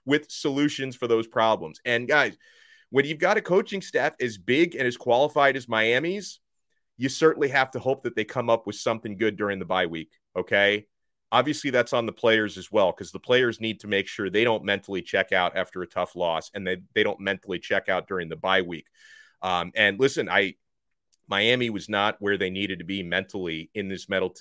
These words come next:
Middle Tennessee game. You know, when players spoke afterwards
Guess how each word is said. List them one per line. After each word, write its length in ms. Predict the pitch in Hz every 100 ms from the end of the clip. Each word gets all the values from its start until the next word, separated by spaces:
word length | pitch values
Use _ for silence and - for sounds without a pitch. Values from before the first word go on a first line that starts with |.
| -
Middle 200 | 117 101
Tennessee 460 | 107 92 - 123
game. 320 | 104 95 85 - _ _ _ -
You 120 | 107
know, 220 | 92 90 _ _ _ _
when 180 | 110 98
players 460 | - 127 123 95
spoke 340 | - - 104 -
afterwards 880 | 95 113 - 95 87 82 - -